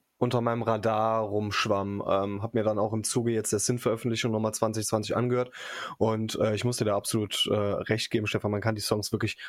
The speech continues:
übereinander legen. Ähm, ich drücke es vielleicht ein bisschen, bisschen positiver aus, dass, ähm, Sin genau da ansetzt, wo zwanzig zwanzig aufgehört hatte. Trotz des Sängerwechsels, Mats Leven, äh, du hast ihn grad erwähnt, ähm, dadurch hat, ähm,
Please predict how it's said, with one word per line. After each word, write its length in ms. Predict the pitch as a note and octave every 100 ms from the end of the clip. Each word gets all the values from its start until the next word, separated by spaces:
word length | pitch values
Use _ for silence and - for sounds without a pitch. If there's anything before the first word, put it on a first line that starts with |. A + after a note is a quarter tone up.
| - -
übereinander 560 | A2+ A2 A2 A2+ B2+
legen. 400 | A#2+ B2 B2+ B2+ - - - -
Ähm, 480 | - A2+ A2+ A2+ A2+ -
ich 120 | -
drücke 180 | C#3 D#3+
es 260 | - - _ _ -
vielleicht 340 | C#3 C#3 -
ein 60 | C3
bisschen, 340 | C3+ C#3 C3
bisschen 360 | C3+ B2+ A#2+ -
positiver 520 | B2+ C3 C3 C3 B2+
aus, 280 | G#2+ B2+ -
dass, 240 | A#2 - - - - -
ähm, 380 | A#2 A#2 A2+ -
Sin 280 | A2+ - C3
genau 240 | C3 A2+
da 220 | G#2+ A2
ansetzt, 480 | A2+ A2 A2+ A2+ -
wo 80 | G#2+
zwanzig 380 | - A#2 A2 -
zwanzig 300 | A2+ G2+ -
aufgehört 460 | G2 - G#2 G2
hatte. 280 | G2 F2 F#2 - -
Trotz 240 | C#3 -
des 100 | A2
Sängerwechsels, 760 | A#2 D3 C#3+ - D3+ C#3+ - -
Mats 240 | A#2 -
Leven, 360 | A#2 B2+ C3+ C#3 -
äh, 220 | A2 A2+
du 100 | A2+
hast 120 | A2+
ihn 80 | A#2+
grad 180 | A2+ -
erwähnt, 320 | G#2+ A2+ C3+ - - - - A2+
ähm, 360 | A#2+ A#2+ F#2+
dadurch 440 | A#2 C3 D#3+ - -
hat, 400 | B2+ C3+ - -
ähm, 440 | B2+ B2+ B2+ B2